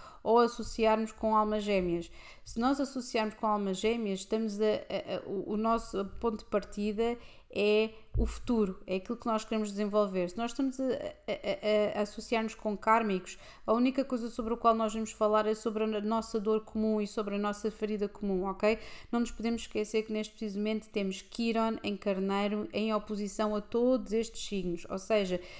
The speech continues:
se Quiron está em Carneiro em oposição a todos estes signos de Balança, o que acontece é que vai haver aqui uma ferida muito grande,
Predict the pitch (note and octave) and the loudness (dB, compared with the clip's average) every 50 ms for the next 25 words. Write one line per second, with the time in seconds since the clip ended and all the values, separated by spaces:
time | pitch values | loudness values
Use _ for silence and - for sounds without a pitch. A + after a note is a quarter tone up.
0 | - - - - - A3 G#3 - - C4 C4+ A#3 A3+ G#3 G3 - - A3 G#3 G3+ | -18 -16 -12 -8 -8 -8 -8 -4 -2 -2 -2 -2 -2 -4 -4 -2 -2 -2 -2 -2
1 | G3+ G3 - G#3+ G3 G#3 G#3+ G#3 G3+ F#3+ G3+ G3+ G3 G3 - A3+ G#3 G#3+ G#3+ G3+ | -2 -4 -4 -4 -2 0 0 0 0 0 0 0 -2 -2 -4 -6 -4 -4 -4 -2
2 | - G#3 G3+ G3+ G3 G3 - - A#3+ A#3+ B3+ C4 C4 A#3 G3 F#3+ G#3 F#3+ F#3 - | -2 0 0 0 -2 -4 -4 -2 0 2 4 4 2 2 2 0 0 0 0 -4
3 | - - - G3 F#3 F3 F3+ F3 E3+ F3 F3+ F3+ F#3 F#3+ G3 G#3 G3+ - A#3 A3+ | -10 -8 -8 -6 -6 -4 -6 -6 -4 -4 -2 0 0 0 -2 -2 -4 -6 -8 -10
4 | - - - - - - - - A3 G3+ - - B3+ A#3+ - A#3+ A3+ G#3+ - G#3+ | -10 -14 -20 -20 -20 -20 -10 -8 -8 -6 -4 -4 -4 -4 -2 -2 -2 0 2 2
5 | G#3+ G#3+ G#3 G#3 - - - - - - - G3+ G#3 G#3 - G#3+ G3 F#3+ F#3 G#3+ | 4 2 2 0 -6 -12 -14 -18 -12 -4 -2 -2 -2 0 -2 -4 -4 0 4 4
6 | G#3+ A3 G#3+ G#3+ G#3 G3 F#3 G3 A3 A3 G#3 G#3+ G3 - - - G#3+ G#3 G#3+ G#3 | 4 6 6 4 2 0 0 2 2 2 2 2 -2 -2 -4 -4 -2 -2 -2 -4
7 | - - - - - G3+ G3+ G#3 G#3+ G#3 - - A#3 G#3+ A3+ A3 G3 G#3+ G#3+ G#3 | -6 -12 -14 -8 -4 0 2 2 2 0 0 -2 0 0 0 2 0 0 0 2
8 | G#3 A3+ C4 C4 - - G#3+ F#3+ G3 G3 F#3+ F3+ F3 F3 F3 | 2 2 2 0 0 -2 0 2 2 4 4 2 0 -2 -4